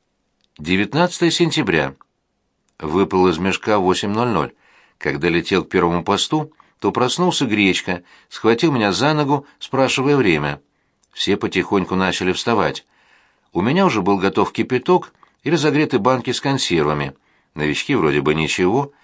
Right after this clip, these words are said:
У Володи пока нет аппетита. Джан спал в П Х О, говорит, что выспался. Он освободил своё место Васютину, который выкупил его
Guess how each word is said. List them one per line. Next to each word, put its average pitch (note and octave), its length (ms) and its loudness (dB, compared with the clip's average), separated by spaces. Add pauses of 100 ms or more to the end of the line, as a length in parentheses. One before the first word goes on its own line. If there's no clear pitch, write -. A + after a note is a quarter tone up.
(440)
У G#2+ 100 -2
Володи D#3+ 380 4
пока C#3+ 300 0
нет C#3+ 200 -2
аппетита. E2+ 680 -4 (640)
Джан D3 360 0
спал C#3 340 2
в - 80 -14
П C#3+ 120 0
Х - 160 -2
О, E2+ 240 2 (320)
говорит, D2+ 300 0
что D2+ 220 -2
выспался. A#2 640 -2 (580)
Он D3 180 0
освободил C3+ 480 2
своё C3+ 220 2
место C#3 280 0
Васютину, F2+ 720 -2 (340)
который G2 420 2
выкупил F#2+ 520 2
его D#2+ 320 2